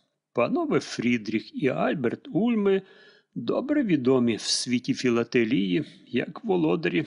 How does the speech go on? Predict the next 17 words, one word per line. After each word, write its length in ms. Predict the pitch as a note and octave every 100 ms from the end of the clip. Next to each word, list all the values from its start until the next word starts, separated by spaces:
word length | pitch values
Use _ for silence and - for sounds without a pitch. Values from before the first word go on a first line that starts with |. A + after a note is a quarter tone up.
| -
двох 480 | F3 A#2+ C3 D#3+ -
однакових 920 | C3+ A2 A#2+ F#3 F#3+ F3+ F3 D#3+ -
унікальних 840 | B3+ A#2 A#2+ A#2 B2 C#3 C#3 B2+
марок, 520 | A#2+ G#2+ A#2 B2+ A#2+ - _ _ _
випущених 800 | B2+ A#2+ B2 B2+ - B2+ A#2+ -
у 80 | D#3
тисяча 520 | - B2 - A#2+ -
вісімсот 680 | G#2+ A2 - A#2+ - - D2
сороковому 800 | - - A#2 A2+ A#2+ A2 A2+ A#2+
році. 540 | A2 G#2+ G#2 - A#2+ - _ - _ _ _ _ _ -
Їх 300 | C4 C#4 E3
залишилося 760 | E3 G3 E3+ - F3 D3+ -
чимало, 720 | C3+ - B2+ B2+ A#3+ G3 G#2 - - _ _
і 180 | B2+ C3+
навіть 340 | C#3 C#3 B2+
не 140 | B2 A#2+
погашені 920 | - A#2 B2 B3+ F#3+ - G3+ F#3+